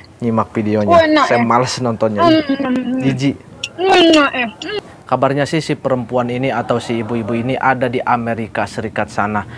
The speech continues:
Speaker 1: Ya, dulunya katanya seorang muslimah, akan tetapi sekarang menjadi murtad.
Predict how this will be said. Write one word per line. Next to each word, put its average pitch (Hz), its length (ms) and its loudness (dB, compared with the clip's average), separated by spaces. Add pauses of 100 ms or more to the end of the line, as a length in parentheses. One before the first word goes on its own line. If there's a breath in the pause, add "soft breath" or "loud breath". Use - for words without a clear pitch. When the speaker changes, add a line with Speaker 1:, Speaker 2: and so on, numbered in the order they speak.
(280 loud breath)
Speaker 1:
Ya, 113 320 2
dulunya 127 480 -2
katanya 135 800 0
seorang 131 480 -2
muslimah, 131 640 -2
akan 113 240 -4
tetapi 117 400 -2
sekarang 117 560 -2
menjadi 110 400 -4
murtad. 117 480 -2